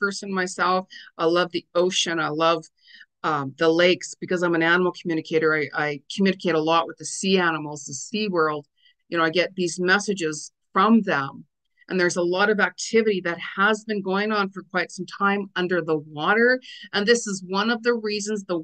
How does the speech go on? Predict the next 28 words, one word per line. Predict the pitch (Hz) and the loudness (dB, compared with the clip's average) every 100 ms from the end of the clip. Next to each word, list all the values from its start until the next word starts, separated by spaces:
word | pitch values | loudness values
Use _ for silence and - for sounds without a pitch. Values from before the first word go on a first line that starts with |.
| 160 | -4
water | 165 175 202 202 | 0 2 2 0
energy | 175 185 190 185 175 | -2 -2 -2 -2 -4
is | 147 - | -4 -8
also | 165 175 196 220 214 | -2 0 0 0 0
rising, | 214 208 214 220 226 226 - _ | 4 2 2 -2 -2 -4 -8 _
because | - 196 196 | -8 -2 -2
of | 175 | 2
the | 180 | 0
activity | 160 - - 202 196 | 0 -2 -4 -2 -2
these | 170 156 - | -2 -4 -4
so-called | 185 185 - 180 | -4 -4 -4 -4
leaders | 175 180 180 180 | -2 -2 -2 -2
are | 156 147 | -6 -10
trying | - 165 165 156 | -6 -2 -2 -4
to | 160 | -8
do | 160 160 | -4 -2
and | 160 147 | -2 -6
so | - 170 185 | -6 -4 -2
on. | 185 190 196 _ _ _ _ _ _ _ _ _ _ _ _ | 0 0 -2 _ _ _ _ _ _ _ _ _ _ _ _
Creates | - 208 196 | 2 4 4
a | 180 | -2
lot | 175 175 | -2 -2
of | 151 - | -4 -4
toxic | 180 190 - - | -2 0 -4 -8
energy | 160 175 190 190 | -4 -2 -4 -4
and | 156 | -4
nuclear | 160 170 - 185 175 | -4 -4 -4 -4 -2
energy. | 170 185 196 208 233 | 0 -2 -2 -4 -6